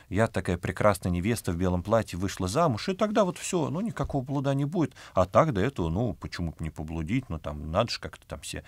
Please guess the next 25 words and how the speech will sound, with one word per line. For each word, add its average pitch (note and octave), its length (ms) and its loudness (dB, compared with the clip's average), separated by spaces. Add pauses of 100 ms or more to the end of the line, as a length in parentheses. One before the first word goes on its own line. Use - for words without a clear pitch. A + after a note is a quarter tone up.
(180)
мужа F2+ 340 0
найти, E2 420 -4 (220)
да, F#2+ 180 2
ну, D#2 120 -2
или D#2 120 -2
наоборот, D#2 460 -2
юноша D#2 320 -6
может D2+ 300 -10
там C#2+ 160 -8
что, - 180 -12
жену D#2+ 340 -4
найти». D#2+ 340 -6 (680)
А, D2+ 200 -6
э, D2+ 240 -6
нет, F2 300 -4
дружище, D#2+ 540 -6 (340)
если B2 220 -2
ты C#3 100 -2
выбираешь, C3+ 580 0
э, B2 240 -2
путь B2+ 200 -2
греха, C#3 580 0 (240)
э, F2 260 2 (100)
то, A#2 440 4 (220)
э, F2+ 440 2